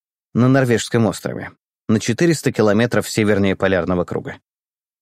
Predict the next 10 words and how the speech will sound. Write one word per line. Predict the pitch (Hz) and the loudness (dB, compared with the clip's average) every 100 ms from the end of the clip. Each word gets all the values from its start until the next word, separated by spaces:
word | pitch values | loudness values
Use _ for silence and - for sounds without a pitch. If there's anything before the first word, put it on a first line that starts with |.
| _ _ _ | _ _ _
Я | 107 143 | 0 0
читал | - - 135 | 0 0 2
его | 120 120 117 | 4 2 2
письма | 101 135 131 123 | 2 0 2 2
моему | 110 110 107 107 | 2 4 2 2
деду, | 113 98 - - _ _ _ _ _ | 0 0 -2 -12 _ _ _ _ _
подробные, | 104 110 139 107 104 90 | 0 2 2 2 0 0
как | 95 90 | -2 -2
отчеты | 101 - 110 - 98 | -4 -2 -2 0 -2
экспедиции. | - 110 101 101 - 73 - | -2 -4 -2 -4 -6 -10 -10